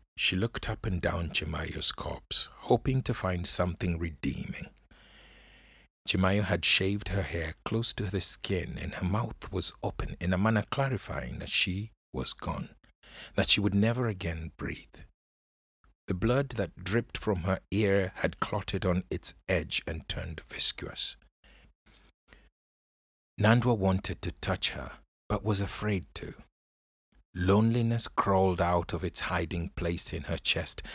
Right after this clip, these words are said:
and dragged an icy, limbless body across. When the crowd grew, she stood still, hoping to be inconspicuous. She was irritated by how they moved with abandon,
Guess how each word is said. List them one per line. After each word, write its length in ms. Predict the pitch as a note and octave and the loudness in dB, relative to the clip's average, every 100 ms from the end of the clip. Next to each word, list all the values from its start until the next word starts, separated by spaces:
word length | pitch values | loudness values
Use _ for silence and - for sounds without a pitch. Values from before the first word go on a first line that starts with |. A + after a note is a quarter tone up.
| - - | -10 -4
and 180 | E2+ - | -2 0
dragged 440 | F#2+ F#2+ F2+ - | 4 4 4 -4
an 160 | - E2 - | -4 -8 0
icy, 580 | - G#2+ - - G#2+ A2+ _ | 2 4 2 2 -2 -10 _
limbless 540 | E2+ F#2 F2 F2 E2+ - | -2 0 0 0 0 0
body 400 | - D2 - - | -2 -8 -6 -8
across. 560 | - - - - - - _ _ _ _ - - _ _ _ _ _ _ _ - | -8 -8 -4 -2 -2 -4 _ _ _ _ -20 -20 _ _ _ _ _ _ _ 0
When 140 | A#2+ | 2
the 80 | C3 | 4
crowd 420 | - A2 F#2+ F2 | 2 2 0 -2
grew, 400 | - - D#2+ F#2+ - _ _ - | -6 -4 -4 -6 -10 _ _ 0
she 180 | - - | 2 6
stood 440 | - - G#2 - - | 4 2 -6 -8 -8
still, 520 | - - - D2 - - _ _ _ | 0 0 0 -6 -8 -20 _ _ _
hoping 460 | - G2 - F#2+ G2 | -2 0 2 -2 -2
to 100 | - | -6
be 160 | - F2+ | -8 -8
inconspicuous. 1080 | - D#2+ - D#2 - - - - - - - - _ _ - - - - _ | -6 -6 -6 0 2 2 -4 -8 -6 -4 -6 -8 _ _ -20 -20 -20 -20 _
She 160 | - A2 | 2 2
was 200 | F#2 - - | 4 0 2
irritated 720 | C#3+ D3 - D2 D#2 - D2 | 2 2 0 -4 -4 -8 -4
by 140 | E2+ | -2
how 240 | D#2+ G2 F#2+ | 0 2 2
they 160 | F#2+ | 2
moved 440 | F2+ G2 F#2+ F2 D#2 | 2 2 0 -4 -8
with 140 | D#2 | -6
abandon, 580 | E2 - E2 D#2+ C#2+ | -6 -2 -2 -4 -8